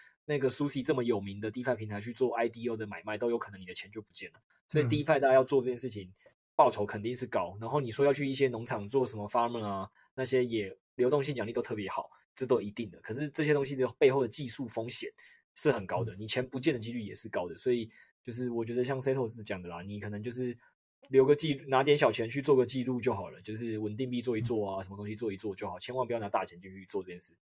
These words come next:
Speaker 1: 是很有可能会出事的。
Speaker 2: 嗯。
Speaker 1: 对，对。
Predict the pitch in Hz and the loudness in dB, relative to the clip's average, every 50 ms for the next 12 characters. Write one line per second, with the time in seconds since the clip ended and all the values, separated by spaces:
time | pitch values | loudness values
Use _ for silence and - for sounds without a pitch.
0 | _ _ - - 123 120 101 107 104 101 - 101 92 85 90 101 101 98 92 87 | _ _ -10 -6 -4 -4 -4 -4 -4 -6 -6 -8 -10 -10 -8 -8 -6 -6 -8 -10
1 | 87 - - - - 98 92 - - 98 90 - - - _ _ _ _ _ _ | -14 -14 -16 -14 -14 -12 -10 -10 -10 -12 -14 -18 -20 -20 _ _ _ _ _ _
2 | _ _ _ - 135 123 110 107 110 117 - _ _ _ _ _ _ _ _ _ | _ _ _ -6 -4 -4 -4 -4 -4 -6 -8 _ _ _ _ _ _ _ _ _
3 | _ - 87 - - _ _ - | _ -12 -12 -12 -14 _ _ -20